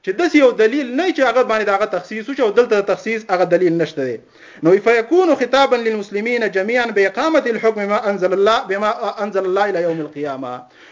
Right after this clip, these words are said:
نو ټول مسلمانانو ته دې کې خطاب دی چې هغه به اقامت د حکم او د دې فیصلې به کوي په څه باندې؟ په ما انزل الله، د الله په کتاب. نو د الله په کتاب فیصله خامخا امام غواړي، قوت غواړي، نو نصب د امام دا واجب دی.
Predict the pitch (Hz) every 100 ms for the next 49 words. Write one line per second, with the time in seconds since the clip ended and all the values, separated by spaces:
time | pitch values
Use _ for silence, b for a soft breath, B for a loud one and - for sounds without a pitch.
0 | B 180 214 311 381 359 285 262 254 330
1 | 349 311 277 269 233 226 220 196 170 143
2 | 120 B B - 196 233 359 370 247 226
3 | 226 247 311 214 208 269 330 359 330 247
4 | 240 269 247 208 214 233 208 208 254 285
5 | 226 269 320 311 214 220 240 196 180 170
6 | 170 170 170 202 285 240 175 165 160 123
7 | - B B 143 160 220 294 339 302 226
8 | 247 254 240 208 220 208 214 294 330 262
9 | 233 196 202 233 254 285 285 190 185 240
10 | 254 226 202 214 294 - B - 180 311
11 | 330 294 226 202 202 220 233 180 180 165
12 | 151 151 - 110